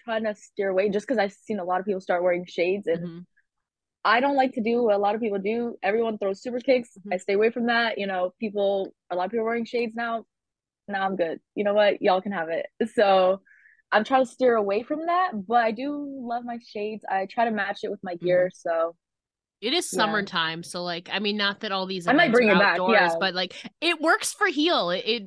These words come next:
Speaker 2: it really does. Or if you're being a valet, I mean, it works heel, to be honest. It's, like,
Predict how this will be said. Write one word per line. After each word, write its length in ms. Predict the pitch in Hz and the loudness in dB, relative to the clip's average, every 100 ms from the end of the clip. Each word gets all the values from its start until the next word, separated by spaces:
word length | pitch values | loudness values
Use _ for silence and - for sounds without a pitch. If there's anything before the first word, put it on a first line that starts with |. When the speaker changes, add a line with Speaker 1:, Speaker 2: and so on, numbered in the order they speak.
| 208 202 | -10 -4
Speaker 2:
it 200 | 220 196 | -4 -2
really 300 | 240 254 220 | -6 -4 -2
does. 300 | 233 254 180 | 0 0 -4
Or 120 | 226 | -8
if 120 | - | -6
you're 80 | 226 | -6
being 240 | 220 226 | -4 -4
a 40 | 202 | -2
valet, 520 | 208 190 190 208 247 | -2 -2 -2 -2 -2
I 100 | 220 | -4
mean, 160 | 214 | -4
it 140 | 208 165 | -6 -6
works 340 | 208 262 - | -6 -6 -8
heel, 320 | - 220 208 170 | -6 -2 -2 -2
to 120 | 190 | -6
be 120 | 175 | -4
honest. 360 | 175 175 175 175 | -2 -2 -6 -12
It's, 160 | 180 | -14
like, 260 | 180 165 | -8 -8